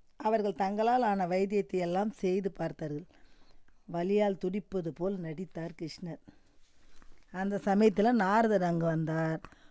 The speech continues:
ஊரையே ஏமாற்றும் நாரதரை உலகளந்த பெருமாள் ஏமாற்றி விட்டார்.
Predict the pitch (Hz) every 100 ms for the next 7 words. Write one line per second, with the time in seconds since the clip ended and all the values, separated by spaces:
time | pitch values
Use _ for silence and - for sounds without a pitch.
0 | - 190 240 233 226 247 202 190 190 170
1 | 170 165 175 175 185 233 185 196 208 202
2 | 180 165 175 165 180 190 160 175 156 147
3 | 139 - 247